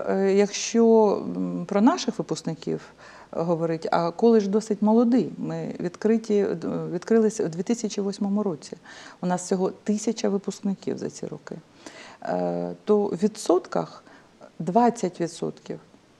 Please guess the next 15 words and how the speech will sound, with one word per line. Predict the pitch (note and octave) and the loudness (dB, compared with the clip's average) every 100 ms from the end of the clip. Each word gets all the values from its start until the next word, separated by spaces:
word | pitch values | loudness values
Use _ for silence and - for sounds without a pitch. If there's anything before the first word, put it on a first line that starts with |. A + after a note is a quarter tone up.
| _ | _
продовжують, | - F#3+ F3 F#3 E3 D#3 D#3 D#3 - _ _ _ | -4 0 4 2 2 -4 -6 -6 -12 _ _ _
п-, | - - | -16 -8
м, | G2+ D#3+ - | -4 -2 -2
вірніше, | F3+ E3+ D#3+ | -2 -2 -2
йдуть | F3+ F3+ F#3 | 0 0 -2
працювати, | - E3+ - D3+ D3+ D3 A#3+ C4+ - - | -6 -6 -6 -4 -6 0 0 0 -10 -6
а | E3 | -4
вісімдесят | F3+ - D#3+ E3 - A3+ C#4 - | -4 -6 -6 -6 -2 -2 0 -2
відсотків, | C3 - G#3 - D#3+ | -6 -2 -4 -2 -6
і | |
навіть | E3 E3 E3 | -4 -4 -4
іноді | E3+ E3 D3 D#3 | -6 -6 -8 -10
більше, | D#3 D3 - - - - | -8 -8 -10 -14 -16 -20
продовжують | - F3+ G3+ B3 B3+ A#3+ | -4 4 4 4 0 -2
навчання | D#3+ - F#3 G3 G#3 G3+ | -8 -4 -2 0 -2 -4